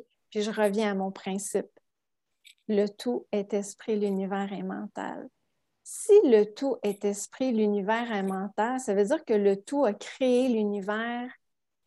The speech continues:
avec un mental infini. Ok ?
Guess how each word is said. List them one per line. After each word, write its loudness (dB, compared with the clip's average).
avec 0
un 0
mental 0
infini. -4
Ok ? -10